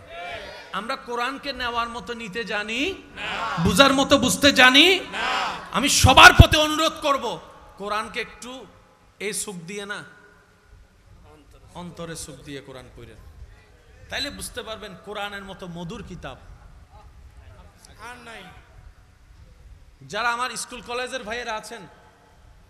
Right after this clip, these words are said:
Speaker 1: বিভিন্ন ভাষা শিখছেন, আমি অনুরোধ করে বলি, একটা দিন হলো কোরআনের একটা লাইন হলো পড়ার অভ্যাস করেন।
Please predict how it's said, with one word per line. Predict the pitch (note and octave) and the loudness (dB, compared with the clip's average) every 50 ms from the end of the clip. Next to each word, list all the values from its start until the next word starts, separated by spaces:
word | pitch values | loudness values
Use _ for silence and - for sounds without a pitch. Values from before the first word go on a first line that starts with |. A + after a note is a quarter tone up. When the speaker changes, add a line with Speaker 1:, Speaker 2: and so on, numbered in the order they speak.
| - - - - - | -20 -20 -20 -20 -20
Speaker 1:
বিভিন্ন | - C3+ A3+ A#3+ C#4 C#4+ C#4 C#4 C4+ C4+ B3+ | -12 -10 -10 -6 -6 -8 -8 -8 -8 -8 -6
ভাষা | G3+ A3 A3 G#3+ - A3+ | -6 -6 -6 -6 -8 -8
শিখছেন, | - - - C4 - - - - B3 G#3+ F3 C#3+ - - - - - - - - - - - _ _ - | -8 -6 -8 -8 -8 -10 -10 -8 -8 -10 -10 -14 -20 -20 -20 -20 -20 -20 -20 -20 -20 -20 -20 _ _ -14
আমি | D3 F#3 G#3 A3+ - | -12 -12 -12 -14 -12
অনুরোধ | G3+ G#3 G#3+ A3 A#3 C#4+ C#4 C#4+ - | -12 -12 -12 -10 -12 -12 -14 -12 -12
করে | C#4 C4 B3+ | -8 -8 -8
বলি, | G#3 B3 A#3+ A3 G#3 F3 - - - - - - - - - - - _ - - - - - - - - - - - - | -8 -8 -8 -10 -10 -12 -16 -18 -20 -20 -20 -20 -20 -20 -20 -20 -20 _ -20 -20 -20 -20 -20 -20 -20 -20 -20 -20 -8 -4
একটা | - G#3+ G#3+ A3 G#3+ C#4+ C4 | -4 -2 -2 -2 -4 -4 -4
দিন | G#3+ A3+ C4 B3+ A3+ | -2 -6 -8 -8 -4
হলো | G3+ B3+ C4+ C4 B3+ | -4 -4 -4 -4 -6
কোরআনের | C4 A#3+ A#3 A#3 A3+ A3+ A3+ A3+ | -6 -6 -4 -4 -4 -4 -4 -6
একটা | A3 A3 - - B3 | -8 -8 -8 -10 -8
লাইন | A#3+ A#3 A3+ A3 G#3 | -6 -6 -8 -8 -8
হলো | G3 A3 A3+ G#3+ F3+ | -10 -10 -10 -10 -10
পড়ার | F#3+ G#3 G#3+ A3 G#3+ | -10 -8 -6 -6 -8
অভ্যাস | F3+ E3 G3+ G3 - - | -8 -8 -8 -8 -8 -8
করেন। | - F3+ E3+ E3 D#3 | -8 -8 -8 -8 -10